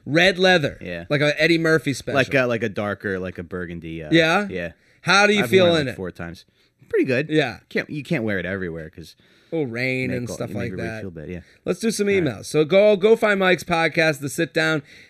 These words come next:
Speaker 1: Um, it's a great idea. I think, uh, you know, people want to know. And, you know, you want the cool history teacher.
Speaker 2: Yeah.
Speaker 1: You want that teacher that's like, "Let me tell you about mob shit today."
Speaker 2: Yeah.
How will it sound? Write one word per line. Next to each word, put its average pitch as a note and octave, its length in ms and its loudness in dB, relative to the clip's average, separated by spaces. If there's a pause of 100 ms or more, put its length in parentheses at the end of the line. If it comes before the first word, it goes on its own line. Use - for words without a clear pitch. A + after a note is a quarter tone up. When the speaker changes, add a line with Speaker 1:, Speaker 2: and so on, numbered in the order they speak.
(140)
Speaker 1:
Um, C#3 420 -2 (320)
it's F3+ 160 -2
a G#3+ 60 6
great A3 200 6
idea. G3 400 2
I B2+ 60 -6
think, D#3+ 220 2
uh, E3 40 2
you E3 280 2
know, D#3 300 2
people G#3+ 360 4
want G3 500 2 (680)
to F3+ 140 2
know. F3 320 2 (360)
And, D3+ 320 0
you D#3 80 2
know, C#3+ 200 0 (300)
you G#3+ 140 4
want B3+ 320 6
the A3+ 80 4
cool A3 360 8
history D#3 380 4
teacher. G2+ 440 -8 (200)
Speaker 2:
Yeah. G#2 300 -4
Speaker 1:
You F3 140 0
want G3+ 180 4
that G3 180 4
teacher F3+ 200 2
that's E3+ 220 0
like, E3 180 2
"Let G#3 100 2
me A#3 60 -2
tell G3 120 0
you F3 80 4
about C3 180 -4
mob G#2+ 320 -10
shit - 240 -14
today." - 280 -16 (120)
Speaker 2:
Yeah. G#2 280 -8